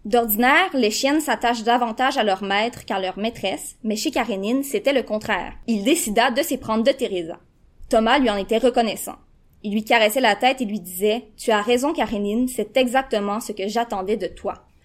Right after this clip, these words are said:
Puisque je n'y arrive pas tout seul, il faut m'aider. » Donc, qu'est-ce que Thomas n'arrive pas à accomplir par lui-même ? C'est précisément ce mouvement circulaire, le retour prévisible du même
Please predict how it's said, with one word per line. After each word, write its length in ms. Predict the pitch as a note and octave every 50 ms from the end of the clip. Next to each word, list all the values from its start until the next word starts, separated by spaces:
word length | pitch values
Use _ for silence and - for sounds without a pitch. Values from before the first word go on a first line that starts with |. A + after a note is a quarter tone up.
| _ _ _ _ -
Puisque 280 | - E4 E4 - A3+
je 120 | G#3+ G#3 G3+
n'y 180 | G3 G3 G#3 A3+
arrive 240 | A#3+ C4+ B3 B3
pas 160 | - - C#4 C#4
tout 140 | C#4 -
seul, 360 | - - A3+ A3 A#3 B3+ C4+ - -
il 120 | G#3+ G3
faut 180 | - - C4 C#4
m'aider. » 460 | C4 A#3+ A3 G#3+ G3+ - E3+ - - - - - - _ - - - _ _ - -
Donc, 240 | G3+ A3 G#3+ G#3+
qu'est-ce 180 | - D#4+ E4 -
que 140 | D#4 B3 A3+ A#3 - -
Thomas 400 | - D#4 A#3+ A#3+ A3 A3 B3+ D4
n'arrive 360 | D4 A#3+ G3 F3+ G3 G3 - -
pas 120 | C4 C4
à 60 | B3
accomplir 400 | A3+ - G3+ G3 - B3+ B3+ B3+
par 160 | B3+ A3 G#3+
lui-même ? 500 | A3 A3+ G3+ F3+ F3+ G3+ B3+ C#4+ C4 A3+ - - _ _ _ _
C'est 140 | - - A3+
précisément 560 | A#3 - C#4+ C#4 - - C4+ A#3+ B3 C4 E4+
ce 120 | F#4 -
mouvement 360 | A3+ G#3+ A3+ A3 G#3+ B3 C4 -
circulaire, 640 | - C4+ - - - A#3+ A3 F#3+ F3 - - - - _ _ _ - -
le 120 | G#3+ A3
retour 380 | A3 A#3+ A#3 A#3 D4 D4 D4+ D4
prévisible 500 | - - C4+ A#3 A3+ G#3+ C#4 C#4+ B3 A3
du 100 | A#3+ A3
même 420 | G#3 G3 G3+ A3 B3+ C#4 C#4